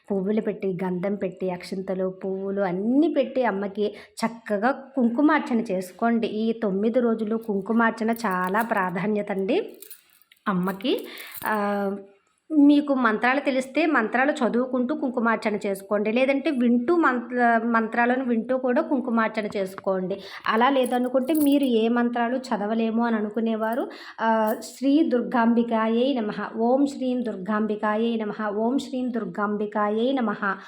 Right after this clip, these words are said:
అంటూ చక్కగా నూట ఎనిమిది సార్లు జపం చేసుకుంటూ అమ్మని అలా కుంకుమార్చన చేసుకోండి. సర్వ సౌభాగ్యాలని ఇస్తుందండి బుజ్జి తల్లి. నిజంగా చెప్తున్నాను, నాకు అనుభవం. నాకు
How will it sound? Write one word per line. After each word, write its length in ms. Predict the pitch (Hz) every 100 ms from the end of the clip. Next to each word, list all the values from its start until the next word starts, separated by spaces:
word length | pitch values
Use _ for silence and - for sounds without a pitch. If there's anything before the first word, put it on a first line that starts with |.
| - -
అంటూ 640 | 214 233 233 247 233 220 - _ -
చక్కగా 480 | 233 - - 233 285
నూట 340 | 285 247 247
ఎనిమిది 440 | 240 220 220 202 214
సార్లు 360 | - 208 220
జపం 380 | 240 214 208 247 254
చేసుకుంటూ 640 | 233 233 - 220 220 226 220
అమ్మని 380 | 202 208 254 254
అలా 500 | 190 196 202 233 285
కుంకుమార్చన 720 | 285 214 226 226 233 233 240 233
చేసుకోండి. 640 | 208 208 - 208 208 226 233 - -
సర్వ 480 | - - 190 208 254
సౌభాగ్యాలని 840 | 254 226 208 214 220 233 233 254
ఇస్తుందండి 600 | 247 - 226 220 208 208
బుజ్జి 300 | 202 202 196
తల్లి. 300 | 185 208 214
నిజంగా 420 | 226 180 202 202
చెప్తున్నాను, 680 | 233 247 - - 208 196 214
నాకు 320 | 269 196 190
అనుభవం. 600 | 247 202 180 190 190 254
నాకు 340 | 254 208 -